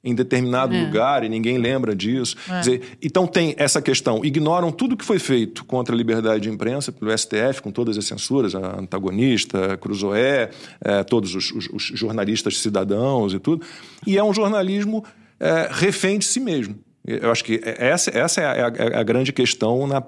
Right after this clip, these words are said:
Speaker 1: na, na, na falta de liberdade do jornalismo, porque ele é refém dos seus próprios
Speaker 3: Ele se
Speaker 1: objetivos.
Speaker 3: autocensura, né,
Speaker 1: Ele, não,
Speaker 3: inclusive.
Speaker 1: ele, ele tem uma militância. Então, ele é refém de um objetivo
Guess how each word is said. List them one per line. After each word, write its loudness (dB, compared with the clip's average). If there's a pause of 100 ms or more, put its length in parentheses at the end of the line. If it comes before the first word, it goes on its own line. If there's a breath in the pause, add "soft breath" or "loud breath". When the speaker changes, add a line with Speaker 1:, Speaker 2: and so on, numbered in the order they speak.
(120)
Speaker 1:
na, -4
na, -2
na -4 (120)
falta 2
de 0
liberdade 2
do 0
jornalismo, 0
porque 0
ele 2
é 2
refém 0
dos -2
seus 0
próprios -2
Speaker 3:
Ele 0
se -2
Speaker 1:
objetivos. 2
Speaker 3:
autocensura, -2
né, -4
Speaker 1:
Ele, 0
não, 2
Speaker 3:
inclusive. 2
Speaker 1:
ele, 0
ele 0
tem 0
uma 2
militância. -2 (680)
Então, 2
ele 2
é 2
refém 0
de -2
um 0
objetivo -2